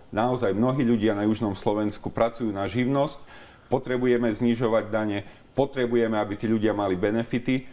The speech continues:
Máme pripravené tieto veci a sme najbližšie, e,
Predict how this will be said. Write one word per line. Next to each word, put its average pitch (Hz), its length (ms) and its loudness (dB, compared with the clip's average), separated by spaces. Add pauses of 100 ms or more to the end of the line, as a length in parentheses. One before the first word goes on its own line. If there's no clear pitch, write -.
(140)
Máme 117 480 0
pripravené 123 560 -2
tieto 135 320 -2
veci 131 400 -2 (240)
a 104 160 0
sme 104 160 -2
najbližšie, 131 640 -2
e, 101 180 0